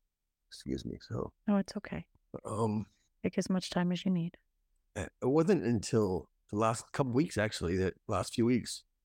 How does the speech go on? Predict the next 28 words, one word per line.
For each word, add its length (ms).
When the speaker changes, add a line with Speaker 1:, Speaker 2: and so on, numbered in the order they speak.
Speaker 1:
we 120
recently 380
spent 200
our 300
birthday 360
at 60
a, 220
at 120
a 100
little 200
getaway 540
on 100
the 80
island 320
here 240
in, 380
oh, 180
Fidanam 500
in 60
Hawaii. 360
So 240
last 540
month 300
we 100
spent 400
a 20
little 200
bit, 140